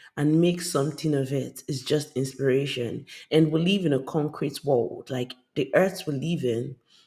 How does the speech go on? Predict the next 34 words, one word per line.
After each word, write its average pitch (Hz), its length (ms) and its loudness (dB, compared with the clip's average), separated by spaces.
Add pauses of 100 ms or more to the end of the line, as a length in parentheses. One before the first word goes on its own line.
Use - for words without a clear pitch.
(140)
is 143 120 -2
a 135 120 0
concrete 151 600 -2
world. 127 440 0
And 165 160 4
so 175 240 2
inspiration 190 760 2
does 151 200 0
not 131 340 0
necessarily, 131 480 -2
does 147 240 -4
not, 151 140 0 (260)
not 208 140 2
necessarily, 139 520 -4 (260)
just 254 280 0
inspiration 151 640 0
alone. 127 560 0 (680)
If - 280 -2
that's 160 220 4
all 147 240 0
you 131 120 -4
have, 127 380 -6
honey, 143 440 0
you're 143 120 -6
gonna 151 160 -2
be 127 100 -2
hungry. 127 380 -2 (160)
<laughs> - 60 0 (880)
No, 185 220 6
really, 160 540 -2 (560)
you 190 220 6
have 202 320 0
to - 180 -8
take 151 460 -2